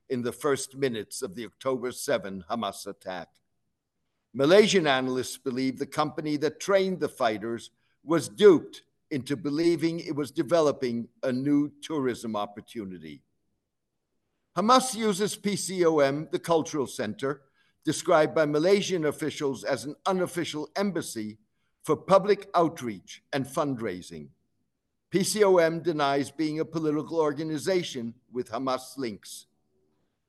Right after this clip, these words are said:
The analyst said Malaysian governments allowed P C O M to operate alongside the Palestinian embassy in Kuala Lumpur to balance Malaysia's relations with Hamas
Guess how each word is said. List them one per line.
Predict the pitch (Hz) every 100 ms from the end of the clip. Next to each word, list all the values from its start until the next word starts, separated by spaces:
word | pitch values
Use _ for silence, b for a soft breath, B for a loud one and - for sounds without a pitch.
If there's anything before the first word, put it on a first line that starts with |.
| _ -
The | 196
analyst | 247 247 202 160 -
said | 170 151
Malaysian | 165 175 196 190 196
governments | 175 165 156 175 165 - - _ _ _ -
allowed | 147 165 208 220 -
P | 196
C | 160 156 156
O | 143
M | 139 131
to | - -
operate | 143 135 147 127 139 -
alongside | 160 175 190 196 - 165 135 -
the |
Palestinian | - 147 143 143 - 160 160 165 -
embassy | 175 175 170 143 123
in | 117
Kuala | - 117 117
Lumpur | 117 117 107 107 87 - _ _ _ _ _ _ _
to | -
balance | 135 139 156 170 175 - 160
Malaysia's | 160 160 160 170 135
relations | 151 143 143 123 147 131 117
with | 151 143
Hamas | 143 156 143 117 -